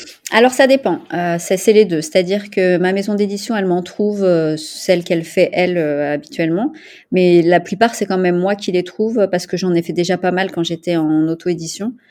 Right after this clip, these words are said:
Euh, du coup, je, je les garde et je garde contact. Et il y a des salons qui m'invitent. Ça, c'est chouette. Euh, des salons où j-, où j'ai déjà été ou qui ont entendu parler de mes romans qui me contactent et qui m'invitent.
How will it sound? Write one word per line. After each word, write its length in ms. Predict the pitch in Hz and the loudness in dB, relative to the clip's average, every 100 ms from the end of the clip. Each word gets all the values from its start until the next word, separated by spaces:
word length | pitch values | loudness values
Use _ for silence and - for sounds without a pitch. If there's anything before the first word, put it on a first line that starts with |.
| _ _ _ - | _ _ _ -6
Euh, 600 | 165 156 156 156 151 151 | -2 -2 -2 -2 -2 -4
du 140 | 151 156 | -6 -10
coup, 160 | 180 | -8
je, 680 | 170 170 156 151 147 143 143 | -4 -2 -2 -2 -4 -6 -10
je 100 | 151 | -8
les 140 | 151 143 | -6 -2
garde 440 | 165 190 220 208 - | 0 0 -2 -4 -4
et 220 | 165 165 | -2 0
je 80 | 156 | 0
garde 240 | 175 170 - | 0 0 -2
contact. 480 | 165 160 208 233 - - | -4 0 -2 -2 -12 4
Et 100 | 220 | 6
il 60 | 240 | 8
y 60 | |
a 60 | 226 | 8
des 100 | 214 | 6
salons 280 | 214 208 226 | 2 0 -2
qui 120 | 220 | -2
m'invitent. 480 | 208 202 175 - - _ _ _ | -2 -4 -8 -16 -20 _ _ _
Ça, 140 | - | -14
c'est 160 | - 180 | -8 -8
chouette. 420 | - 196 202 - | 0 0 0 -4
Euh, 320 | 175 160 156 | -2 0 -2
des 120 | 156 160 | -4 -4
salons 320 | 175 185 190 | 0 0 0
où 40 | |
j-, 120 | 170 | -2
où 100 | 170 | -4
j'ai 120 | 170 160 | -2 0
déjà 280 | 170 175 | 2 2
été 580 | 165 160 208 208 214 214 | 0 2 4 6 6 4
ou 320 | 202 185 180 180 | 2 0 -2 -4
qui 120 | 180 | -4
ont 60 | 170 | -4
entendu 300 | 175 170 185 | -2 -4 -2
parler 200 | 180 165 | 0 0
de 60 | |
mes 80 | 170 | 0
romans 260 | 165 170 202 | -2 -4 -6
qui 160 | 190 | -4
me 160 | 175 160 | -2 -2
contactent 520 | 175 165 190 202 - | -4 -4 -4 -6 -10
et 40 | |
qui 140 | 180 185 | -12 -6
m'invitent. 460 | 175 170 151 - | -6 -6 -12 -20